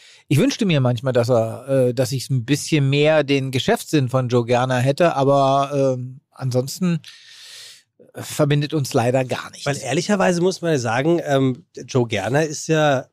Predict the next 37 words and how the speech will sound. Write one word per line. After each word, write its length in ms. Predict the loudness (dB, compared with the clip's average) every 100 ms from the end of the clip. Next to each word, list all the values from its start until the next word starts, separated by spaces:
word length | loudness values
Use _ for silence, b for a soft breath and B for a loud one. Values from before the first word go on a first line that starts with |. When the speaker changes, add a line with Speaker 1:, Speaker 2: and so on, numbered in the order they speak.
| -20
Speaker 2:
ist 180 | -10
ja 80 | -8
schon 320 | -8 -10 -10
irgendwie 360 | -6 -6 -4 -2
netter 320 | 0 0 -2
geworden, 420 | -4 -10 -12 -12
oder? 320 | -8 -2 -2 -2 _ _ -2
Speaker 1:
Ja, 180 | -2 -2 _ B B
seit 280 | 0 0 4
er 300 | 4 2 0
seine 260 | -4 -2
neue 260 | 0 2 2
Frau 320 | 2 2 2
hat, 180 | 0 -2
die 260 | -6 -4 0
Yvonne 260 | 0 0
Bode, 360 | -2 0 0 -2 -6 _ _ -2
da 180 | -2 0
ist 200 | -2 -2
er 80 | -2
schon 380 | -4 -8 -8
sehr, 380 | -2 2 4 4
sehr 320 | 4 2 2
viel 280 | 0 -2 0
milder 400 | 2 4 4 4
geworden. 600 | 0 -4 -6 -8 -14 -20 _ B B B B B B -4
Und, 320 | -2 -2 -2
äh, 160 | 0
ich 200 | 0 -2
hoffe, 220 | -2 0 0
dass 160 | -2
sich 100 | -4
das 180 | -4 -4
auch 120 | -2
bald 300 | 0 0 0
wieder 140 | -2 -4
ändert. 340 | -4 -6 -6